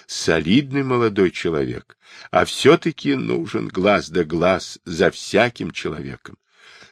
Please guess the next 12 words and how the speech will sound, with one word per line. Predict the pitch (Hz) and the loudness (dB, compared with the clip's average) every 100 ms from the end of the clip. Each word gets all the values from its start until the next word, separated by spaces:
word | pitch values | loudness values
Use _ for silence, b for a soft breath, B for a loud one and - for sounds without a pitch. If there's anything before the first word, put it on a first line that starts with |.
| _ | _
Конечно, | 143 160 143 165 - 190 180 156 | 4 6 6 4 2 4 4 2
у | - 98 | 2 4
него | 98 87 107 117 - | 4 6 6 6 2
не | 95 98 | 2 2
то | - 110 160 | 4 4 4
на | 175 | 2
уме, | 175 170 170 | -2 0 0
Марья | 107 80 76 73 | 2 0 0 -2
Алексеевна, | 67 - - 71 62 58 - B B B B | -4 -8 -4 -2 -2 -12 -18 B B B B
а | - 95 | 0 2
я | 90 117 | 4 4
всё-таки | 170 - 202 - - 180 | 2 2 2 0 0 0